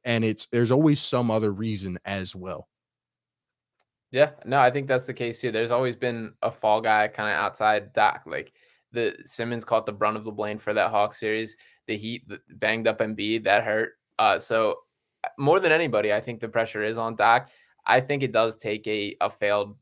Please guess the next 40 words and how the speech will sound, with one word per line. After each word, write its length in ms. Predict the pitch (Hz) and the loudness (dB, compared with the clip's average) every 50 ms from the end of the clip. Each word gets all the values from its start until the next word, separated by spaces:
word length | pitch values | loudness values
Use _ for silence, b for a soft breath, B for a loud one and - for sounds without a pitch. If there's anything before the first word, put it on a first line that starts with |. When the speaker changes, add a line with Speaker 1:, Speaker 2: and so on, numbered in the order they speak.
| _ _ - | _ _ 0
Speaker 2:
playoff 320 | 107 107 104 104 107 107 | 4 4 4 4 2 0
series 320 | - - 110 107 107 107 | -2 -6 -4 -4 -4 -4
again 260 | 110 101 101 98 104 107 | -6 -8 -8 -6 -6 -6
this 200 | 104 104 - 110 | -6 -8 -4 -6
year 100 | 104 104 | -6 -6
for 140 | - 107 | -6 -8
them 120 | 104 104 107 | -8 -8 -8
to 60 | 104 | -8
move 200 | 104 104 101 98 | -8 -8 -6 -2
on, 220 | 98 101 104 107 113 | -2 -2 0 -2 -4
unfortunately. 540 | 113 110 - 107 110 113 - - 117 120 107 | -6 -6 -4 -4 -4 -4 -6 -8 -6 -2 0
I 120 | 95 101 | 0 0
just 180 | 104 104 - - | -2 -6 -8 -6
think 200 | 101 104 101 - | -10 -8 -4 0
that's 280 | 98 101 101 - - _ _ _ _ _ - | -2 -2 -2 -4 -14 _ _ _ _ _ -12
the 80 | - 107 | -8 -6
mindset 420 | 104 101 101 101 104 - 104 95 | -2 -2 -2 -4 -2 -2 -2 0
of 160 | - 92 101 | 0 -2 -4
the 100 | 101 87 | -2 -2
organization, 600 | 90 101 98 101 107 113 101 92 104 - 107 101 | -2 -2 -2 -2 -6 -6 -6 -8 -6 -8 -8 -4
what 100 | 101 101 | 0 2
I 100 | 95 98 | 2 2
kinda 300 | 101 - 107 104 92 - | 0 -2 -4 -4 -4 -4
expect 380 | - - - - 101 95 - - | -4 -6 -6 -4 -4 -4 -2 -2
to 80 | 98 104 | -2 0
happen. 400 | 98 90 95 - - 117 120 117 | 2 2 2 0 -2 -6 -6 -6
So, 260 | - - 101 101 - b b b b b b b b 190 190 - 156 - | -4 -2 -2 -2 -2 b b b b b b b b -16 -16 -14 -10 -4
it 240 | - 110 135 139 | -2 -2 -2 4
did, 220 | 135 147 160 160 - | 6 6 6 6 6
it 140 | 147 147 135 | 2 2 4
did 200 | 147 151 151 139 | 2 2 2 4
feel 140 | 151 160 151 | 4 6 6
like 140 | 143 127 127 | 6 6 4
we 80 | 135 | 2
were 120 | 127 123 113 | 0 0 -2
close 320 | - - 113 120 123 127 - | 0 0 0 0 0 -2 -4
to 140 | 139 135 131 | -2 0 0
it 120 | 123 78 | 0 2
with 220 | 95 113 110 - | 0 -2 -2 2
that, 300 | - 110 107 104 - - | 2 4 4 4 4 0